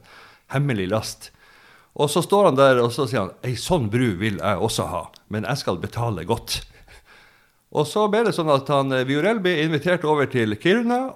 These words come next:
og i fire måneder så satt han nede i stupmørtene, nede på, eh,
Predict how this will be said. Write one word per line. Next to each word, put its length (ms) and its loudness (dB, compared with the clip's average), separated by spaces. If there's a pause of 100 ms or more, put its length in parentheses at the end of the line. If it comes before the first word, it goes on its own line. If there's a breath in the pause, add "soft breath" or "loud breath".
og 320 0
i 420 -2
fire 320 0
måneder 300 0
så 120 -4
satt 280 -4
han 200 0
nede 360 -4
i 280 -2
stupmørtene, 680 -2
nede 260 0
på, 420 -2
eh, 200 -2